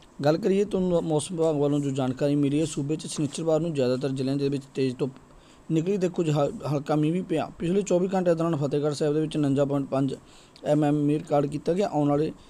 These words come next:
ਸਮੇਂ ਦੇ ਵਿੱਚ ਮੌਸਮ ਵਿਭਾਗ ਵੱਲੋਂ ਮੀਂਹ ਦੀ ਵੀ ਸੰਭਾਵਨਾ ਜਤਾਈ ਗਈ ਹੈ। ਤੁਹਾਨੂੰ ਦੱਸ ਦਈਏ ਕਿ ਅਗਲੀ ਖਬਰ ਦਾ ਰੁੱਖ ਕਰੀਏ। ਸਰਕਾਰ ਤਿੰਨ ਜ਼ੀਰੋ ਕਾਰਜਕਾਲ 'ਚ ਹੀ ਲਾਗੂ ਕਰੇਗੀ ਇੱਕ ਰਾਸ਼ਟਰ, ਇੱਕ ਚੋਣ ਫਾਰਮੂਲਾ।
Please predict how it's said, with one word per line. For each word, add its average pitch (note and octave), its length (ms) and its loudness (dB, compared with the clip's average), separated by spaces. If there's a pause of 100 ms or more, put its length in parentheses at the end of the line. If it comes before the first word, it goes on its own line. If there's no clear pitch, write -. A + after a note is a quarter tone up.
(200)
ਸਮੇਂ F3 260 2
ਦੇ F#3 80 2
ਵਿੱਚ F#3 220 0
ਮੌਸਮ D#3+ 640 0 (300)
ਵਿਭਾਗ D#3+ 300 4
ਵੱਲੋਂ C#3+ 260 2
ਮੀਂਹ C#3+ 220 4
ਦੀ E3 100 -2
ਵੀ E3+ 100 -2
ਸੰਭਾਵਨਾ D3 340 2
ਜਤਾਈ D3 300 0
ਗਈ G3+ 200 -2
ਹੈ। G3+ 280 4
ਤੁਹਾਨੂੰ - 640 -2
ਦੱਸ F3+ 220 8
ਦਈਏ A#3+ 140 2
ਕਿ A#3 220 6
ਅਗਲੀ F3+ 200 6
ਖਬਰ F3 180 4
ਦਾ F3 120 2
ਰੁੱਖ E3 220 2
ਕਰੀਏ। F3 320 2
ਸਰਕਾਰ F3+ 560 4 (140)
ਤਿੰਨ G3+ 240 4
ਜ਼ੀਰੋ F3+ 240 4
ਕਾਰਜਕਾਲ E3 560 4
'ਚ D#3 100 -4
ਹੀ E3 160 2
ਲਾਗੂ D3+ 420 4
ਕਰੇਗੀ E3+ 440 0 (100)
ਇੱਕ F3 220 -6
ਰਾਸ਼ਟਰ, E3+ 460 6 (260)
ਇੱਕ F3 140 0 (160)
ਚੋਣ E3+ 240 4 (420)
ਫਾਰਮੂਲਾ। F3+ 480 6